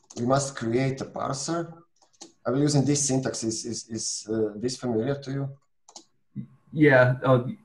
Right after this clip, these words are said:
Speaker 2: so it's parser applied to this Lambda function.
Speaker 1: Yeah, and here is a, uh, like a body of, of the pu-, of the function. This, this function is, I, I'm really defining, uh, uh, this one.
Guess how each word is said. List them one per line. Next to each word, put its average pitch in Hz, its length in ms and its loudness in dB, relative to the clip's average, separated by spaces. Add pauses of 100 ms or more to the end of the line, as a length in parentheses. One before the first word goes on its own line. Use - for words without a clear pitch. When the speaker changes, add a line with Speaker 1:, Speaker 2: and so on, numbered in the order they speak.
Speaker 2:
so 120 340 6
it's 110 240 0 (840)
parser 131 440 6
applied 120 360 6
to 120 120 4
this 110 220 2
Lambda 110 300 4
function. 113 580 0 (920)
Speaker 1:
Yeah, 127 240 6
and 131 320 -2
here 147 180 2
is 127 180 0
a, 131 120 2
uh, 117 440 -4 (120)
like 117 160 -4
a 117 60 -4
body 113 380 0
of, 107 220 -8
of 104 160 -8
the 107 60 -6
pu-, 104 280 -6
of 95 200 -10
the 87 80 -14
function. 95 400 -6 (1700)
This, 156 280 2
this 156 200 0
function 143 380 4
is, 123 180 0
I, 127 200 0
I'm 127 80 0
really 139 180 2
defining, 120 560 2
uh, 110 80 -2
uh, 104 360 -2
this 110 220 -6
one. - 160 -18